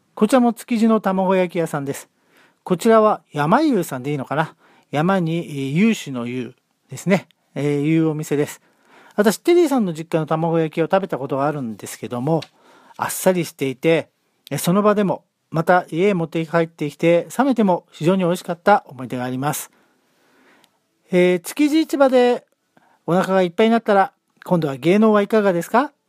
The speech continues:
ということで。え、このまま、さっきの道へ戻って、まっすぐ進みましょう。そうすると、右手には歌舞伎座が現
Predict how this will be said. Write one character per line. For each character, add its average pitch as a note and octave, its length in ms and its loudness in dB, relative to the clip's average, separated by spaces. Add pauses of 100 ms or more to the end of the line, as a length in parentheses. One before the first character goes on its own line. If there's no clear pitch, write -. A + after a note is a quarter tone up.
(100)
と E3+ 60 2
い D#3 60 2
う C#3+ 60 -4
こ D3+ 120 -4
と C#3+ 80 -4
で。 B2+ 160 -4 (760)
え、 G3+ 100 4
こ A#3 120 4
の D4 160 6
ま D4 180 2
ま、 C4 160 0 (520)
さ - 160 2
っ A#3+ 40 0
き A#3 80 -2
の E3 140 -2
道 D3+ 220 -2
へ D#3 40 2
戻 D#3+ 220 -2
っ D#3+ 60 0
て、 G3 340 0
ま D3+ 140 -6
っ - 20 -8
す - 160 -2
ぐ A3 100 2
進 D#3+ 220 -6
み D3+ 80 -2
ま D3 80 -4
し - 80 -4
ょ C3+ 140 -4 (640)
う。 - 20 -20
そ E3 120 -2
う E3 40 4
す E3+ 120 -6
る D#3 40 -4
と、 - 320 2 (160)
右 D#3 240 -2
手 G3 140 4
に F#3+ 100 2
は F3 280 4 (140)
歌 D#3+ 140 0
舞 G3+ 80 0
伎 A#3 120 -2
座 A#3 120 4
が A#3+ 220 6
現 D#3 100 -6